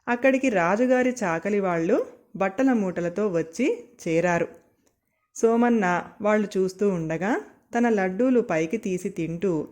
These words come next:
"మీరు కూడా లడ్డూలు తెచ్చుకున్నారా?" అని చాకలి వాళ్లను అడిగాడు. "ఎక్కడ్నుంచి?" అని చాకళ్ళు అడిగారు. "మీకు తెలియదా? ఈ పక్క గ్రామంలో జమీందారు గారికి అబ్బాయి పుట్టాడట.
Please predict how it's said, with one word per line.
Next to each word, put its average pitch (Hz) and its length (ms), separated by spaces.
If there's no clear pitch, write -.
"మీరు 233 240
కూడా 196 500
లడ్డూలు 180 420
తెచ్చుకున్నారా?" 196 880
అని 233 380
చాకలి 220 360
వాళ్లను 170 640
అడిగాడు. 160 420
"ఎక్కడ్నుంచి?" 226 920
అని 208 440
చాకళ్ళు 175 440
అడిగారు. 160 500
"మీకు 240 240
తెలియదా? 180 640
ఈ 254 80
పక్క 240 300
గ్రామంలో 208 840
జమీందారు 214 580
గారికి 180 640
అబ్బాయి 180 400
పుట్టాడట. 196 580